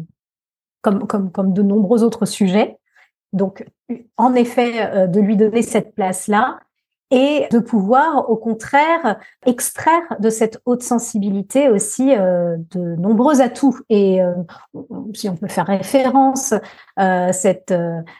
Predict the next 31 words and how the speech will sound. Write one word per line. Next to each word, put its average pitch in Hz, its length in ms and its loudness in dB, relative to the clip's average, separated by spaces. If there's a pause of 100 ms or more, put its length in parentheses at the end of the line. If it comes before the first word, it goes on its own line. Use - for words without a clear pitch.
le, 165 600 -6 (160)
on 185 80 -12
peut 185 140 -8
faire 208 180 -8
réfé-, 185 260 -2
référence 202 420 0
notamment 185 380 0
à 180 80 -2
l'empathie, 269 800 2
à 240 60 -2
cette 214 180 -4
capacité 190 580 -6
à 165 100 -4
sentir 269 640 0
justement 220 460 0
des 202 140 0
choses 220 420 2 (220)
et 190 80 0
donc 226 300 2
à 196 100 0
être 180 140 -6
capable 196 640 0
intuitivement 254 720 0
aussi 269 320 -2
de 233 80 0
trouver 220 360 0
des 202 120 0
réponses 214 520 -4
à 202 40 0
certaines 196 360 -4
situations. 196 600 -6